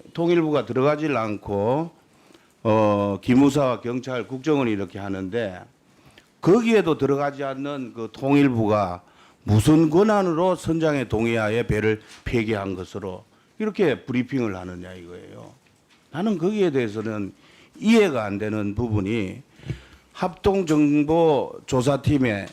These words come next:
이렇게 보면은 정보 수집을 위해서는 그분들의 이야기입니다. 절대로 배를 폐기하면 안 된다, 이거예요. 왜냐하면 배 안에 그 엔진과 남아있는 이런 연료 등을 통해서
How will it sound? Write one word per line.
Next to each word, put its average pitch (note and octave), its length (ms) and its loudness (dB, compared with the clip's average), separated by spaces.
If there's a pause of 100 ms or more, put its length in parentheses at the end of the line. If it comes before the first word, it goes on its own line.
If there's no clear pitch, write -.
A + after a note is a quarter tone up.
(240)
이렇게 A#2+ 380 2
보면은 G#2+ 800 2 (720)
정보 C#3 320 4
수집을 F#3 500 0
위해서는 A2+ 640 -2
그분들의 E3 680 2
이야기입니다. G2 640 -4 (180)
절대로 G#3+ 720 0
배를 C#3+ 480 0
폐기하면 G#3+ 500 0
안 G#2+ 160 -6
된다, F3+ 260 0
이거예요. F#2+ 720 -6 (500)
왜냐하면 F#3 480 2
배 C#3 140 2
안에 F#3 560 0 (320)
그 D3 160 2
엔진과 F#3+ 520 2
남아있는 D#3+ 600 0
이런 C3+ 280 -2
연료 C3+ 340 0
등을 F3+ 300 -2
통해서 C#3 680 -2